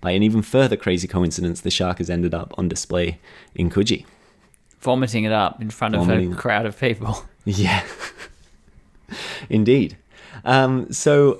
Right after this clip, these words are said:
Speaker 1: at this point, uh, we've got one of, one of the great events in Sydney history, really wild circumstances.
Speaker 2: I feel like it's
Speaker 1: And
Speaker 2: this point in the story where if we were a murder mystery podcast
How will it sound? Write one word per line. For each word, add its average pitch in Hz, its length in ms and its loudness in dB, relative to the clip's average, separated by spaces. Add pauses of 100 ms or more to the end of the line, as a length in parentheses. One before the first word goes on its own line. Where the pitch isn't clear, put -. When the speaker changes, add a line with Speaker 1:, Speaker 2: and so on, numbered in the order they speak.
Speaker 1:
at 127 180 0
this 185 200 2
point, - 520 0 (420)
uh, 104 360 4
we've 127 200 -2
got - 340 0 (400)
one 135 220 4
of, 117 160 2
one 143 100 4
of 110 100 2
the 113 60 0
great 110 260 4
events 101 300 0
in 104 80 2
Sydney 98 240 2
history, 95 580 0 (120)
really 113 560 6
wild 101 580 0
circumstances. 92 880 0 (220)
Speaker 2:
I - 100 -4
feel 170 140 -2
like 117 140 6
it's 113 140 4
Speaker 1:
And 110 80 4
Speaker 2:
this 220 160 2
point 127 280 0
in 120 80 -2
the 113 80 -2
story 104 640 0 (160)
where 104 520 2 (400)
if 117 180 -4
we 113 160 2
were 104 140 2
a 101 40 2
murder 101 280 2
mystery - 440 -2
podcast - 800 -6